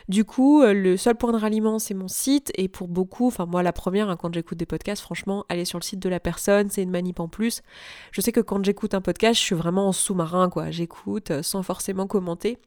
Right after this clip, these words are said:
Et du coup, là, le fait d'avoir vos retours, ça m'a fait vraiment du bien, ça m'a fait me réaliser à quel point on avait cette communauté-là.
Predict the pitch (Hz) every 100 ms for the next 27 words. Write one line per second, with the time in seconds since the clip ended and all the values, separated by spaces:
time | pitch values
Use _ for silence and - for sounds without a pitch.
0 | - - - - 190 185 190 247 208 190
1 | 208 190 190 190 190 185 - 226 - 196
2 | 180 - 185 175 208 226 202 202 220 220
3 | 185 175 - 185 175 175 170 190 196 202
4 | 190 175 214 196 170 185 190 - 202 185
5 | 170 - 220